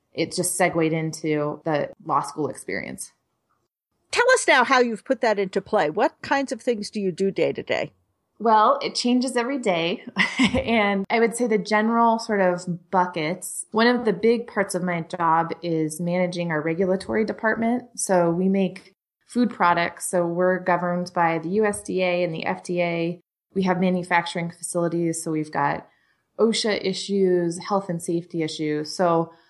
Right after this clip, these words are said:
Speaker 1: the regulatory and compliance side of the work that I do is the most varied and I think can be really interesting.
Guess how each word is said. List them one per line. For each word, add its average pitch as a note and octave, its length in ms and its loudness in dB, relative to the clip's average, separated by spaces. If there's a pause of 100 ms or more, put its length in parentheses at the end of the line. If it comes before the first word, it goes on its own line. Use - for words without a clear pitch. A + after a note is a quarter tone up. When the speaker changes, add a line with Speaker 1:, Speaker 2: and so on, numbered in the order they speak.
(200)
Speaker 1:
the F#3+ 100 2
regulatory G3+ 580 2
and F3 100 -2
compliance F3 720 -4
side D#3 640 0 (220)
of E3 220 0
the E3+ 100 2
work E3 220 0
that F3 80 2
I D#3+ 100 2
do D#3+ 360 2
is - 280 -8 (220)
the F3+ 160 2
most F3 260 2
varied F#3+ 340 4
and E3 360 -4
I - 80 -6
think F3+ 240 -4
can F#3 100 0
be D#3+ 140 0
really D#3+ 260 -2
interesting. G#3+ 680 -2